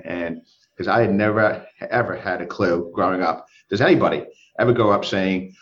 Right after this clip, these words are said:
"I wanna be a chamber president"? You know, baseball player, astronaut, ballerina,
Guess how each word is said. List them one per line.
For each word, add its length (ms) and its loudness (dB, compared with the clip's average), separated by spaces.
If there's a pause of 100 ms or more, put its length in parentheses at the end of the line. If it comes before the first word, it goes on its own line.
(160)
"I 80 0
wanna 160 2
be 140 2
a 40 0
chamber 280 -4
president"? 540 -6
You 100 -6
know, 120 -12
baseball 340 4
player, 460 2
astronaut, 500 0
ballerina, 540 0